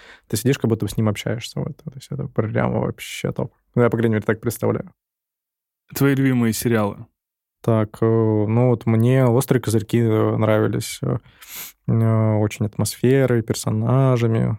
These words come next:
Speaker 1: Там че-то про русских, то, что там целый сезон был. Вот. Я много чего смотрел, но бросал. Ну, первый сезон "Черного зеркала" классный, да, там первый сезон и "Офиса" классные. Пум-пум-пум-пум-пум.
Speaker 2: Я досмотрел "Офис" до конца.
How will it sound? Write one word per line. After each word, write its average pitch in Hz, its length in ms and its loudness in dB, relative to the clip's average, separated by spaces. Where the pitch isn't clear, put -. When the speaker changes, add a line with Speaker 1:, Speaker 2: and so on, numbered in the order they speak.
Speaker 1:
Там 120 140 -2
че-то - 180 -6
про 110 200 0
русских, 139 420 -2
то, - 120 -6
что - 140 -12
там - 140 -6
целый 127 200 -2
сезон 127 320 -2
был. 131 120 -6
Вот. 131 220 -6
Я 127 60 4
много 170 220 4
чего 160 100 2
смотрел, 156 300 2
но 123 140 2
бросал. 123 760 0
Ну, 165 260 2
первый 147 240 4
сезон 135 260 2
"Черного 127 320 4
зеркала" 113 400 2
классный, 117 540 -2
да, 117 140 0
там 110 180 -4
первый 135 280 2
сезон 120 280 0
и - 40 4
"Офиса" 110 400 -2
классные. 117 580 -2
Пум-пум-пум-пум-пум. 117 920 -4
Speaker 2:
Я 110 140 0
досмотрел 107 500 -6
"Офис" 101 260 -10
до 101 80 -6
конца. 107 280 -10